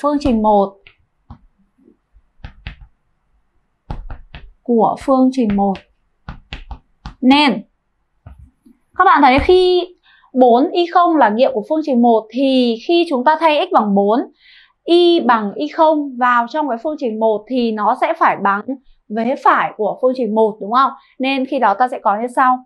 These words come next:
Chỗ nào có x cô thay bởi bốn, có y cô thay bởi y không nhá. Cô có ba nhân bao nhiêu? Ba nhân bốn này. Cộng hai nhân y không này. Bằng mấy các bạn? Bằng bốn. Giải cho cô phương trình với ẩn là y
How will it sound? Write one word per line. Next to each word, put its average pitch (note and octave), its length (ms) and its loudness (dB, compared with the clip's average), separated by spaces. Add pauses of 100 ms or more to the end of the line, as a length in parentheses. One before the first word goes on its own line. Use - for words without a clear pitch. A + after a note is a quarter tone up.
(300)
Chỗ F4 140 0
nào E4+ 180 4
có B3 120 4
x F#4+ 160 0
cô D4+ 140 -2
thay D4+ 140 -4
bởi A#3+ 240 -2
bốn, G#3+ 460 -2
có G#3+ 180 0
y D#4 280 0
cô D4 120 -4
thay D4 140 -2
bởi A3+ 160 -2
y B3+ 140 -2
không C4+ 340 2
nhá. D4 160 0 (380)
Cô C4 140 -4
có G3+ 180 2
ba C#4 420 2
nhân C#4 240 0
bao C#4 100 0
nhiêu? C4+ 260 2 (480)
Ba A#3 140 -4
nhân B3 240 -2
bốn G#3 300 -2
này. C4 140 0 (800)
Cộng C4 340 2 (520)
hai C#4 460 -2
nhân C#4 200 -4
y C#4 160 -4
không C#4 360 0
này. A3+ 160 -2 (1120)
Bằng A3 280 0
mấy G3 220 0
các C4+ 60 -2
bạn? C#4+ 280 2
Bằng G3+ 200 -4
bốn. A3 240 4 (480)
Giải A#3 340 2
cho C4 140 -6
cô C#4+ 200 -2
phương D4+ 180 -6
trình A3+ 380 -4
với G3+ 140 -6
ẩn A#3+ 240 2
là - 120 -8
y B3 160 -6